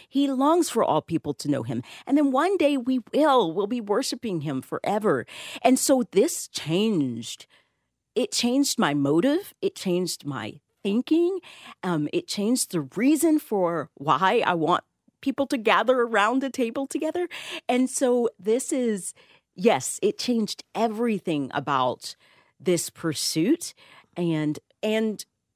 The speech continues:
my motivation for loving our neighbor as ourselves. It's a command <laughs> to love God with all our hearts, mind, soul, and strength, and to love our neighbor as ourselves. And we cannot do it apart from God. We cannot love the way God has called us to love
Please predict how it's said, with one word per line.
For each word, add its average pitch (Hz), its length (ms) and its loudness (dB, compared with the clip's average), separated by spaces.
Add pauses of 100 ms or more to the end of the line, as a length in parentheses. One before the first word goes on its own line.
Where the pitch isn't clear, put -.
(300)
my 190 180 2
motivation 185 640 2
for 202 200 0
loving 185 360 2
our 220 120 0
neighbor 226 260 2
as 233 160 2
ourselves. 247 480 -2
It's 480 180 2
a 494 60 4
command 494 640 2 (600)
<laughs> - 40 -14
to 277 120 6
love 220 380 4
God 208 420 6
with 185 200 0
all 262 200 6
our 240 160 6
hearts, 233 320 2
mind, 233 260 2
soul, 208 220 2
and 190 100 -2
strength, 220 300 -4
and 240 100 2
to 247 100 -2
love 240 300 4
our 240 140 2
neighbor 190 280 -2
as 143 200 0
ourselves. 139 360 -2
And 139 200 0
we 226 160 2
cannot 202 480 -2
do 165 240 2
it 110 180 -2 (320)
apart - 480 0
from 151 280 -2
God. 120 520 -2 (340)
We 226 340 0
cannot 269 460 0
love 170 280 2
the 156 80 0
way 139 180 2
God 165 300 2
has 220 100 -4
called 202 260 0
us 208 160 0
to 208 100 -2
love 202 360 0